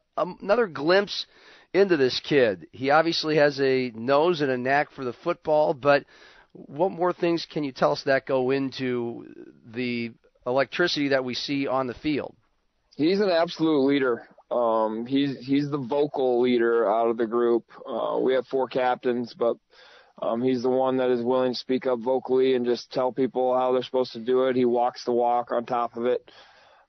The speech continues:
Speaker 2: Um, you know, and he does it on the basketball floor too. So, and he's one of our best defenders on the basketball floor. So it translates right onto the football, football field.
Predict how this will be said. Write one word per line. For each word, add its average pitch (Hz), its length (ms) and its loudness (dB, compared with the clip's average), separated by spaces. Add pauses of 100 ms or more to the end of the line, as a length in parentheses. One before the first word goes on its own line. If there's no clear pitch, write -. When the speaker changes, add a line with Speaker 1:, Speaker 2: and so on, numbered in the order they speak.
Speaker 2:
Um, - 520 -4 (200)
you 120 120 -6
know, 127 200 2
and 131 80 2
he 135 60 2
does 151 240 0
it 147 80 -2
on 139 120 0
the 131 60 -2
basketball 127 580 -2
floor 127 280 0
too. 127 520 2
So, 120 420 0 (320)
and 123 100 -2
he's 127 220 0
one 131 180 0
of 127 60 0
our 127 140 2
best 131 300 -4
defenders 127 520 0
on 123 100 0
the 123 80 -2
basketball 127 460 0
floor. 123 280 0
So 120 280 2
it 117 100 0 (140)
translates 131 580 -2
right 131 180 0
onto 131 260 -2
the 120 80 -10
football, 127 600 -2 (500)
football 127 360 -2
field. 127 420 0